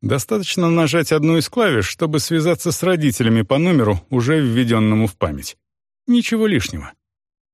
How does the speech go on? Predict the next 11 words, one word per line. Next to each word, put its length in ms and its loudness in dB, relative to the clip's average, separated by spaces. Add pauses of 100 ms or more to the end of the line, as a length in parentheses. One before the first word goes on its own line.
(380)
«Он 120 2
сказал, 400 -2
что 320 -2
за 140 0
вами 320 0
частный 480 0
детектив 600 -4
от 140 -2
мужа 340 2
ревнивого 500 2
следит, 460 -2